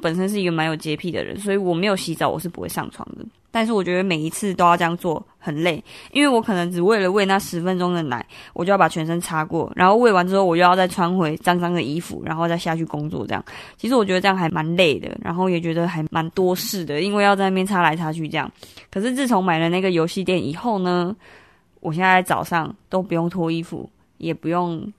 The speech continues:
就是在那边擦来擦去，就直接进去游戏店里面，然后就可以喂奶。然后瑞瑞如果睡着啦，他如果想睡觉啊，我们就是可以直接让他在游戏店上面睡，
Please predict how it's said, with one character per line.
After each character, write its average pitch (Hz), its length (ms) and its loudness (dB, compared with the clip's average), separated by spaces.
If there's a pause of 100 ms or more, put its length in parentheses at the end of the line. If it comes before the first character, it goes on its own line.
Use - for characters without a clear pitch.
就 - 100 -14
是 170 300 -6
在 170 100 -8
那 170 100 -2
边 165 160 -4
擦 170 180 -2
来 151 140 4
擦 156 200 -2
去， 156 280 -4
就 180 120 -4
直 175 120 -8
接 170 220 2
进 170 200 -4
去 175 120 -2
游 156 140 0
戏 165 180 -4
店 160 180 -2
里 143 120 -8
面， 139 300 -4
然 147 120 -6
后 156 140 -6
就 165 80 -6
可 165 100 -8
以 147 140 -4
喂 160 240 -2
奶。 - 100 -10 (340)
然 170 140 -6
后 185 100 0
瑞 196 140 2
瑞 190 160 2
如 170 120 0
果 165 120 0
睡 175 240 -2
着 143 220 -2
啦， 147 240 4
他 180 100 2
如 175 60 4
果 165 120 0
想 165 200 -6
睡 180 180 -4
觉 175 220 4
啊， 151 340 2
我 151 140 -4
们 147 160 -6
就 170 120 -8
是 170 160 -8
可 156 180 -6
以 151 80 -6
直 156 120 -8
接 160 140 0
让 165 100 2
他 160 160 -2
在 156 200 0
游 151 180 0
戏 165 140 -4
店 165 180 0
上 160 100 -2
面 156 140 -4
睡， - 260 -2